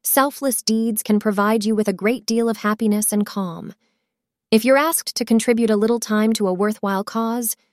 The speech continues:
say yes. Not only will it benefit others,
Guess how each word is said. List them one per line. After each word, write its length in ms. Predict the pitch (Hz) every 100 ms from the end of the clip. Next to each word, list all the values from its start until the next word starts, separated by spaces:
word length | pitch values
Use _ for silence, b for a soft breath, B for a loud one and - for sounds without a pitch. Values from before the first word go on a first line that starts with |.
| -
say 220 | - 254
yes. 520 | 240 240 - - - - _ _ _ _ -
Not 220 | 262 302
only 240 | 294 285
will 180 | 240 226
it 100 | 202
benefit 360 | 208 220 214 190
others, 440 | 202 180 185 -